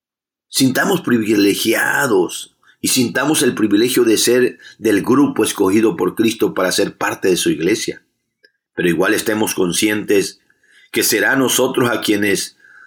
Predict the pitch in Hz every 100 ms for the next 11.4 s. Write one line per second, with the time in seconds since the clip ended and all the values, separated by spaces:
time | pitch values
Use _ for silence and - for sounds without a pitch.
0 | _ _ _ _ 95 110 135 135 113 -
1 | 107 95 104 110 - 123 123 - 117 117
2 | 107 101 92 113 110 117 117 110 98 98
3 | 110 95 101 92 104 127 113 98 - 92
4 | 113 120 120 110 101 92 123 131 117 110
5 | - 104 104 117 92 90 87 104 - -
6 | - 95 101 95 95 110 107 98 87 90
7 | 98 104 92 - 90 87 90 92 87 _
8 | _ _ 82 90 92 90 82 95 90 85
9 | 92 90 85 82 85 90 85 - - _
10 | _ _ _ _ - - - - 80 85
11 | 90 104 - -